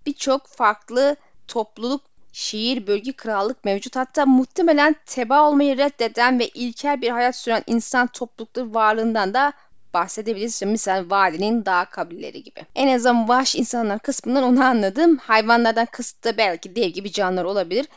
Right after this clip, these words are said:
Essos gezimizden hatırlıyorsanız zaten insanımsı topluluklar halen var ve eski taş devlerin Mek memleketinden de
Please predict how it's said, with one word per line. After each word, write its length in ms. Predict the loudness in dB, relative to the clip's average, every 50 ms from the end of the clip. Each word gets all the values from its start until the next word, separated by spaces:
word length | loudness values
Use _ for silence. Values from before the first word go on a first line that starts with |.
| _ _ _ -4
Essos 300 | -2 0 0 0 -2 0
gezimizden 420 | 0 0 4 4 4 4 4 4
hatırlıyorsanız 640 | 4 2 0 -2 -2 -2 0 0 2 2 0 0 2
zaten 400 | 0 2 2 2 2 0 -2 -2 2 4
insanımsı 640 | 4 4 4 4 4 4 6 6 4 2 -2 -8
topluluklar 480 | -6 -8 -8 _ -8 -12 -6 -6 -8 -8
halen 720 | -8 -4 0 2 4 4 4 4 2 2 0 0 0 2
var 220 | 2 2 2 0
ve 40 | -2
eski 380 | -4 -4 -8 -10 -8 -10 -10
taş 340 | -6 0 0 0 0 0 -2
devlerin 380 | -2 -2 -2 -2 -4 -2 -2 -2
Mek 260 | -2 -2 -2 _ -4
memleketinden 800 | -4 -4 -4 -4 -8 -14 -10 -6 -6 -4 -2 -2 -2 -2 -2 0
de 200 | 0 0 0 0